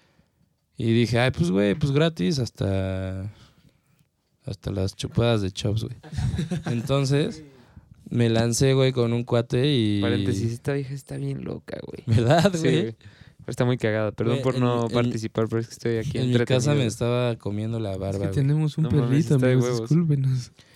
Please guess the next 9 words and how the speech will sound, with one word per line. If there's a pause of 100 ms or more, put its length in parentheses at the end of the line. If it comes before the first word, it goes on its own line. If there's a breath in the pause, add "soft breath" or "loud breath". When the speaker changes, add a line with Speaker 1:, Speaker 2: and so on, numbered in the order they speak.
(260 soft breath)
Speaker 1:
Y
Speaker 3:
Bueno,
Speaker 1:
entonces
Speaker 3:
siga.
Speaker 1:
fui,
güey,
y
la
neta